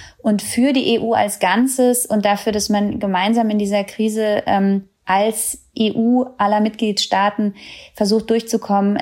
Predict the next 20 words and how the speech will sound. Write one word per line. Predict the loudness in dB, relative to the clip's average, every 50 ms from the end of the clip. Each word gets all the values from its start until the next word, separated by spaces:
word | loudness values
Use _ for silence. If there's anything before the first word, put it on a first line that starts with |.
| -2
sei | 0 0 0 0
es | -2 -2
eben | -2 0 0 2
wichtig, | 2 0 0 -2 -4 -4
dass | -2 -2 -2
man | 0 0
diesen | 0 -2 -2
Schritt | -2 -2 -2 -2 -2
dann | 0 0 0
auch | -2 -2
zusammen | -4 -4 -2 0 0 2 2 2 2 0 0 -4 -6 -6
geht | -2 0 2 4 4 2 0 -2
über | -4 -2 0 0 2 2 0 0
die | 0 -2 -2 -2 0 0
europäische | -2 -2 -4 -4 -4 -2 -2 0 0 0 -2 -2
Institution, | -4 -4 -6 -6 -8 -10 -12 -10 -8 -4 -2 -2
die | -2 -2
dafür | -2 -4 -4 -4 -6 -8
zuständig | -6 -6 -6 -6 -6 -8 -8 -8 -8 -10 -10 -10
ist. | -10 -10 -10 -12 -14 -16 -20